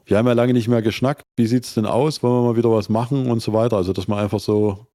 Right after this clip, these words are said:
ja, eine, eine Art Partner, also eine, ja, eine Art ist falsch, also eine Partnerschaft aufbaut, die halt darauf basiert, dass man auch im Hinterkopf ist. Also auch wenn ich, äh,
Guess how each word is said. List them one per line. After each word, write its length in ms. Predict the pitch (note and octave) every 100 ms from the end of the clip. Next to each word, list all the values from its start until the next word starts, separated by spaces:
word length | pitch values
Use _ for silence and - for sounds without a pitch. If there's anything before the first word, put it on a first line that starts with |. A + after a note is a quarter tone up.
| _ G2
ja, 80 |
eine, 160 | G2 A2
eine 220 | G2+ A2
Art 280 | E2+ A#2 -
Partner, 440 | - C3 A#2+ G#2+ -
also 200 | G#2 G2
eine, 440 | G2 G2+ G#2+ G#2 C#2+
ja, 160 | F2+ G2+
eine 440 | F#2+ F#2 G2 D#2
Art 200 | F#2+ A#2+
ist 120 | G#2+
falsch, 280 | - A#2+ A2
also 160 | G#2+ F#2+
eine 120 | G2
Partnerschaft 600 | - A#2+ B2+ - A2 -
aufbaut, 400 | B2 A2 A#2 A2
die 140 | A2
halt 240 | G#2+ G#2 A2
darauf 520 | G2+ F#2 G2+ G2+ A2
basiert, 380 | - F#2+ A#2 B2
dass 200 | A2+ - -
man 180 | G#2+ G#2+
auch 140 | A2+
im 80 | G#2+
Hinterkopf 560 | G#2+ E3 B2 - F#2 -
ist. 120 | F2+
Also 220 | F#2+ F#2+
auch 140 | A2+ A2+
wenn 120 | A2
ich, 140 | G#2
äh, 300 | A2+ G2+ G2